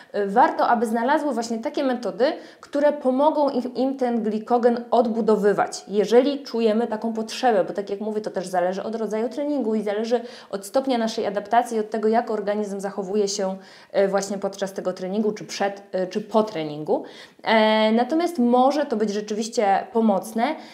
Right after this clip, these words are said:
dlatego że, em, kreatyna, e, jakby wspomaga nasz ten system takich rezerw potreningowych odbudowujących. Tym samym, e, jest to dobra metoda, ponieważ, e,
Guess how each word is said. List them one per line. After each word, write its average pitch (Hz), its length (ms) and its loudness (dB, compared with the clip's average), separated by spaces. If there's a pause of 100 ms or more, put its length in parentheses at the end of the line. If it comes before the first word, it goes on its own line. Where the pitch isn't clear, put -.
(160)
dlatego 247 520 2
że, 240 440 4 (120)
em, 214 680 4
kreatyna, 294 600 2 (440)
e, 220 280 2
jakby 226 600 2 (200)
wspomaga 262 1040 2
nasz 220 340 2
ten 220 200 0
system 254 360 -4
takich 226 280 -6
rezerw 233 600 4
potreningowych 220 1080 2
odbudowujących. 202 1120 0 (640)
Tym 381 180 4
samym, 214 440 0 (380)
e, - 180 2
jest 277 280 -2
to 359 80 -2
dobra 285 340 4
metoda, 208 460 4
ponieważ, 277 600 0
e, - 120 -2